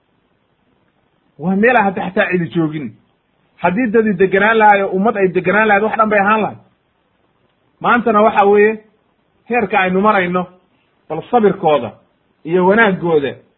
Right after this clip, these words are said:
iyo dadkaasay Ilaahay ugu sabrayeen, amarka Ilaahayna u qaadanayeen, bal fiiri. Maantana waxa weeye, dumarka jooga iyo ragga joogaba, haddii nicmo kasta la siiyo, xoolo kasta la siiyo, ka badan bay sii raadineen.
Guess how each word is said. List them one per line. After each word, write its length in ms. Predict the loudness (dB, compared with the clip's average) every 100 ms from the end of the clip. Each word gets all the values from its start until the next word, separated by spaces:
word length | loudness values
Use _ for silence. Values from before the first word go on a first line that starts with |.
| _
iyo 140 | -4 0
dadkaasay 540 | 0 0 -2 0 0
Ilaahay 240 | 0 0 0
ugu 160 | -2
sabrayeen, 760 | -4 -4 -2 0 2 0 -6 -6 0
amarka 320 | 0 0 -2
Ilaahayna 360 | 0 2 2 -2
u 100 | 0
qaadanayeen, 540 | -2 0 -2 -2 -2
bal 140 | -4 -4
fiiri. 220 | -6 -6 -12 _ _ _ _ _ _ _ _ _ _ _ -2
Maantana 380 | 0 2 2 2
waxa 200 | 4 4
weeye, 160 | 4
dumarka 340 | 4 0 -2 -4
jooga 340 | -4 -4 -4 -10 _ _ _ _ _ _ _ _ -4
iyo 160 | 0
ragga 240 | 2 2 0
joogaba, 520 | 0 -2 2 2 0 -6 _ _ _ _
haddii 260 | -4 0
nicmo 300 | -2 -2 -2
kasta 260 | -2 -4 -2
la 120 | -4 -6
siiyo, 220 | -10 -10 -14 _ _ _ _ -8
xoolo 260 | -2 0 0
kasta 260 | -4 -2 -2
la 120 | -2
siiyo, 280 | -4 -4 -4 -6 _ _ _ _
ka 100 | -2
badan 240 | 0 0 0
bay 120 | -4
sii 120 | -6
raadineen. 400 | -2 -2 -2 -10